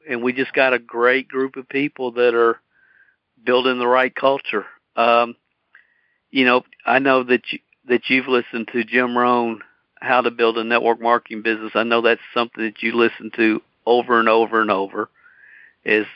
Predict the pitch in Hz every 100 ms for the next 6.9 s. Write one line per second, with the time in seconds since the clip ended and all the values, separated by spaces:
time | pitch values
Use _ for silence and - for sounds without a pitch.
0 | _ - 110 113 110 110 107 _ _ -
1 | 117 - - - 120 - 120 110 104 -
2 | 120 120 - - 113 117 120 113 120 104
3 | - 110 104 107 117 - 110 117 - 117
4 | - 104 104 107 110 107 110 120 117 107
5 | 107 104 104 - 120 113 123 113 104 113
6 | 107 107 113 123 - 104 107 107 107